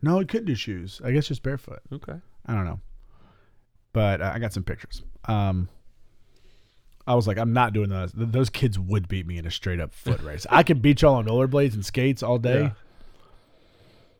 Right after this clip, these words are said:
Speaker 1: Cannot do it. Th-, those, uh, these little seventh grade boys would kill me.
Speaker 2: <laughs>
Speaker 1: They're quick.
Speaker 2: They got them young lungs.
Speaker 1: They got them young lungs and fast legs." And the skating rink was big.
Speaker 2: Yeah.
Speaker 1: Like, you gotta run around that entire thing. It's like, man, it's like a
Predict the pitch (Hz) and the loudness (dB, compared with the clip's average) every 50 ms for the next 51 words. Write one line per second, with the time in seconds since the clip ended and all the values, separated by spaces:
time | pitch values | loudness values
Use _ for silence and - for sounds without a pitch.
0 | _ _ _ _ - - 107 104 101 101 95 90 95 90 85 87 90 87 92 104 | _ _ _ _ -2 2 2 4 4 2 0 0 -2 -2 -2 -2 -4 -4 -2 -2
1 | 101 101 98 95 98 - - 104 104 98 90 92 104 110 113 113 104 - - 107 | 0 0 -2 -2 -4 -6 -4 -4 -4 -4 -4 -4 -2 -2 -2 -2 -2 0 0 0
2 | 101 92 - - 98 92 87 92 90 87 85 87 - - - - - 101 92 85 | 0 -2 -2 -2 -4 -2 -2 -2 -2 -4 -4 -6 -10 -12 -16 -8 -4 -4 -4 -4
3 | 73 60 50 - 90 - - 135 - - - - - - - _ _ _ - - | -4 -8 -10 -12 -10 -4 -2 -2 -2 -4 -8 -14 -18 -20 -20 _ _ _ -20 -8
4 | - - 117 104 95 - - - 107 98 78 - - - - - - - 123 131 | -2 0 0 0 0 -4 -4 -2 -2 -2 -2 -4 -10 -16 -18 -10 -10 -6 -4 -4
5 | 120 - 123 117 113 110 113 117 120 117 110 107 107 110 110 104 104 104 104 107 | -2 -2 -2 -2 -2 -2 -2 -4 -4 -4 -2 -2 -2 -2 -2 -2 -4 -4 -6 -6
6 | 131 139 156 156 - 151 147 147 147 147 143 143 143 143 147 147 131 131 123 110 | -4 -2 -2 0 0 0 0 2 0 0 2 2 4 4 4 4 4 2 2 2
7 | - - - - - - - - - 143 151 156 - - 131 127 135 143 143 147 | 0 -4 -10 -16 -16 -18 -8 0 2 2 4 2 2 2 4 8 8 10 10 10
8 | 151 143 131 - - - - - - - - - - - - - - - - - | 8 6 2 -4 -6 -10 -10 -16 -20 -20 -20 -20 -20 -18 -16 -14 -14 -14 -14 -16
9 | - - - - - - - - - - - - - - - - - - - - | -18 -16 -16 -14 -14 -14 -14 -14 -16 -16 -14 -14 -14 -14 -14 -14 -14 -4 4 6
10 | 175 190 214 311 254 - - 170 202 - - - 370 392 370 285 294 302 196 143 | 8 8 8 8 4 4 4 4 4 4 8 8 8 8 8 6 8 8 6 4
11 | 123 104 135 160 202 208 131 92 90 101 - - 127 151 156 139 131 156 175 202 | 4 6 8 8 8 8 6 2 -2 -6 0 4 6 6 6 6 4 2 2 4
12 | 285 262 156 120 135 160 190 202 202 185 151 135 117 - 110 151 175 190 160 - | 6 4 6 6 6 8 8 8 8 6 4 2 0 2 4 4 6 6 4 2
13 | - 139 170 208 220 202 175 170 175 208 233 - - - 117 120 113 95 90 | 2 2 2 2 0 -2 -6 -6 -6 -8 -8 -8 -8 -8 -6 -4 -4 -6 -6